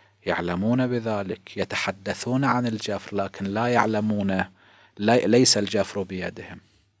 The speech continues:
ولو اطلعوا على الجفر لكان فيه ما يسوءهم". لماذا؟ لأنهم يحكمون بخلاف ما أنزل الله، فإذا رأوا ما في الجفر،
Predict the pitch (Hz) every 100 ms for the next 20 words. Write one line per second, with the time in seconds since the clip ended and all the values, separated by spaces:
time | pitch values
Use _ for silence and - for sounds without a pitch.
0 | _ _ _ _ _ _ - 110 101 101
1 | 98 _ - 98 92 95 101 - 98 98
2 | 92 - 123 147 147 139 107 - 123 127
3 | 113 98 - 123 131 135 117 104 98 -
4 | - 135 107 113 - 92 85 _ _ _
5 | _ _ - _ _ _ 98 98 117 135
6 | 143 120 90 95 101 104 101 - - 104
7 | 113 147 160 165 _ _ _ _ _ _
8 | _ _ _ - 110 117 135 170 - 143
9 | 120 113 107 104 98 98 98 - - -
10 | - - _ _ _ _ _ _ _ -
11 | _ _ _ _ _ _ _ - _ _
12 | _ _ _ _ _ _ - 87 120 127
13 | 110 131 147 107 101 - 98 92 110 113
14 | - -